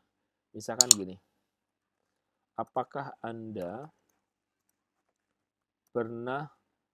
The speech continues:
membeli atau mengonsumsi obat-obat, obat-obatan dari atau buatan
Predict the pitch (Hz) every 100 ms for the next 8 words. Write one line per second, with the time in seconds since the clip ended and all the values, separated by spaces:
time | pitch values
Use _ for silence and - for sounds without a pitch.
0 | _ _ - 104 107 104 104 107 151 -
1 | _ _ _ _ 90 - 104 107 107 107
2 | 107 104 - 110 104 - 135 139 - _
3 | _ _ _ _ _ _ _ _ _ _
4 | _ _ _ _ _ _ _ _ _ _
5 | _ _ _ _ _ - 113 110 107 -
6 | - 101 92 107 113 - _ _ _ _
7 | _ _ _ _ _ _ _ _ 104 104
8 | 110 - 107 101 104 98 - 113 98 85
9 | - _ _ _ 85 98 92 104 135 -
10 | 104 110 101 107 98 95 - 104 95